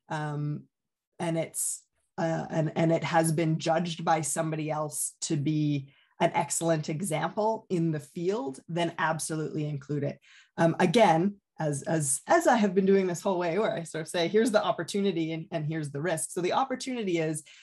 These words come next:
um, you know, if that's, again, the field that you really wanna go into, so you're gonna go into pre-med and you've already had the opportunity to do some significant scientific research in,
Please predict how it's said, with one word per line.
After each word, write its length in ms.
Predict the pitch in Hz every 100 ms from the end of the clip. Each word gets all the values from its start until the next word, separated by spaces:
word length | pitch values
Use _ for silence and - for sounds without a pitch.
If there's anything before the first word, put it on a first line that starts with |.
| _
um, 320 | 160 160 160 -
you 80 | 185
know, 100 | 165
if 100 | 143
that's, 260 | 196 165
again, 380 | - 180 170 165
the 80 | 156 -
field 300 | 220 226 202
that 100 | 196
you 140 | 175
really 320 | 160 185 208 208
wanna 220 | 185 170
go 180 | 160 156
into, 360 | 160 - 143
so 160 | 143 147
you're 180 | 147 143
gonna 180 | 165
go 220 | 165 165 156
into 240 | 160 139
pre-med 720 | - - 214 190 165 156 151 - - -
and 100 | 151
you've 120 | 143
already 200 | 180 196
had 240 | 170 165
the 120 | 160 156
opportunity 640 | 156 151 - 156 151 147
to 140 | -
do 140 | 143 151
some 300 | 139 151 147
significant 600 | - 147 170 190 185 -
scientific 720 | - 151 151 - 151 156 - -
research 720 | 151 156 151 147 139 - - - _ 170
in, 460 | 165 156 156 151